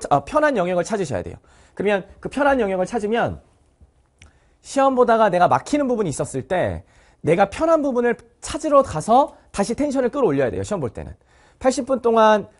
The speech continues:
집중력이 지속되지 않기 때문에 집중력이 가다가 떨어진단 말이죠. 그러면 그 집중력이 가다가 떨어졌을 때 나한테 유리한 영역을 바로 가서 찾을 수 있는 힘 자체가 있어야 돼요.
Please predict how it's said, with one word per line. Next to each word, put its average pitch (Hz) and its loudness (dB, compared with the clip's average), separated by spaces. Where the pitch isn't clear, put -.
집중력이 226 -4
지속되지 180 -2
않기 117 -4
때문에 151 -4
집중력이 233 -2
가다가 - -2
떨어진단 254 4
말이죠. 135 -2
그러면 190 -4
그 180 -8
집중력이 233 -4
가다가 175 -4
떨어졌을 247 2
때 262 -2
나한테 202 0
유리한 226 0
영역을 202 -2
바로 202 0
가서 185 -6
찾을 262 -4
수 233 -10
있는 214 -4
힘 240 -6
자체가 233 -4
있어야 95 -8
돼요. - -18